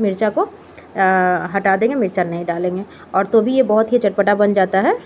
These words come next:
और बहुत टेस्टी लगता है क्योंकि अचार में थोड़ा सा तीखापन है ये, क्योंकि ये मिर्चा का ही अचार है। तो उतना अमिष्का भी खा लेती है, उतना ज़्यादा भी मीठा मतलब नहीं लगता है। तो इसी तरीके से थोड़ा सा हम काला नमक भी इसमें mix कर दे रहे हैं, काला नमक का taste अच्छा आता है। तो इधर देखिए मिक्सचर लेके आया था अरब दस, दस रुपये का।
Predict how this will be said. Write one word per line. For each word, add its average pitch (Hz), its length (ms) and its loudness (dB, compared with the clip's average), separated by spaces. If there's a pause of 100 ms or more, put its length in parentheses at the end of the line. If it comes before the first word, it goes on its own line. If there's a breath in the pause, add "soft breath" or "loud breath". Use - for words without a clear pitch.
और 180 140 0
बहुत 185 260 -2
टेस्टी 190 240 -2
लगता 185 220 -2
है 233 40 -2
क्योंकि 247 200 -4
अचार 190 320 0
में 202 180 -6
थोड़ा 190 140 -2
सा 220 120 -8
तीखापन 185 460 -6
है 170 180 -6
ये, 170 120 -6
क्योंकि - 480 -6
ये 247 80 4
मिर्चा 226 320 2
का 233 100 0
ही 240 140 2
अचार 185 340 0
है। 285 140 -8 (160)
तो 185 280 2 (340)
उतना 247 260 0
अमिष्का 233 280 2
भी 240 80 0
खा 226 140 -4
लेती 208 240 -2
है, 285 60 -2
उतना 262 180 -4
ज़्यादा 196 220 0
भी 202 60 0
मीठा 202 280 -4
मतलब 190 300 -4
नहीं 185 140 -2
लगता 185 280 -4
है। 254 80 -4 (420 loud breath)
तो 247 120 4
इसी 262 180 -4
तरीके 254 260 0
से 220 140 -6
थोड़ा 233 120 0
सा 233 100 -4
हम 233 100 -2
काला 190 240 0
नमक 220 260 -2
भी 220 160 -2
इसमें 233 200 -2
mix 220 200 -2
कर 220 180 -2
दे 226 100 0
रहे 226 100 2
हैं, 311 120 -2 (420 loud breath)
काला 190 140 0
नमक 208 240 -2
का 226 60 0
taste 202 240 -4
अच्छा 202 240 -4
आता 196 200 -2
है। 302 140 -2
तो 233 100 -6
इधर 208 120 -2
देखिए 196 260 0
मिक्सचर 214 300 -2
लेके 190 220 -2
आया 185 160 2
था 185 220 0
अरब 190 200 -4
दस, 180 240 -4
दस 185 340 -2
रुपये 180 240 -6
का। 330 160 -6